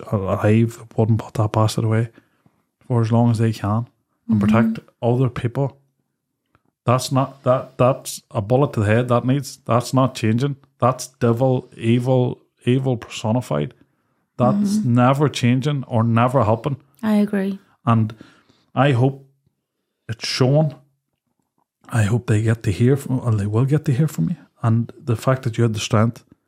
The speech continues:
Speaker 1: to stand up to that and not roll over and plead, because, look, none of us would have judged you for taking the plea deal and putting an end to this and, and, and
Speaker 2: Absolutely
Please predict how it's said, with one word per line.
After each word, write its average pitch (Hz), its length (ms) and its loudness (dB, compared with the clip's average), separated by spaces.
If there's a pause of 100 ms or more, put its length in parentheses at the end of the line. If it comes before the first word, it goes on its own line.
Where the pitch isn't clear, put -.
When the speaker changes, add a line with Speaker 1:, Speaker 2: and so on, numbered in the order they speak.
(440)
Speaker 1:
to 110 100 -6
stand 113 320 2
up 110 160 -4
to 131 60 -2
that 135 220 -4 (600)
and 107 140 -2
not 113 180 2
roll 113 220 2
over 117 260 0
and 98 260 -4
plead, 120 280 -4 (180)
because, 131 240 -2 (240)
look, - 300 -4 (800)
none 135 200 2
of 175 120 2
us 170 180 0
would 156 120 0
have 113 80 -4
judged 135 260 0
you 185 80 0
for 180 120 -12
taking 135 240 -4
the 107 60 -4
plea 131 200 -2
deal 180 140 -2
and 139 100 -2
putting 117 180 -4
an 104 80 0
end 143 160 0
to 226 80 -2
this - 200 -8 (300)
and, 120 140 0
and, 220 80 -4
and 113 100 2
Speaker 2:
Absolutely 120 200 0